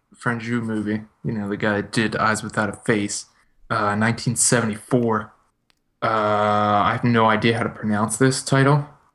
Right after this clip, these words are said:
I, I did, I do know that in the U K it was released as Shadow Man, which is much easier to pronounce. Uh, but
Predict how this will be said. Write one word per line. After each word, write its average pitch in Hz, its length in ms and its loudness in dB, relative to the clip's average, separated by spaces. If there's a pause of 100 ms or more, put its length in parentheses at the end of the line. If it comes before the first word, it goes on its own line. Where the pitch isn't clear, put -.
(100)
I, 110 180 -6
I 131 80 0
did, 135 360 2
I 120 80 2
do 139 160 2
know 127 180 6
that 117 200 0
in 110 100 -2
the 104 100 -2
U 117 160 0
K 120 240 0
it 107 60 0
was 101 180 -8
released 104 340 -6
as - 80 -12
Shadow 104 400 -4
Man, 92 300 -6 (600)
which 110 280 -8
is 107 160 -10
much 104 300 -6
easier 107 340 -8
to 101 80 -10
pronounce. 104 540 -8 (300)
Uh, 104 440 -6 (160)
but 104 280 -2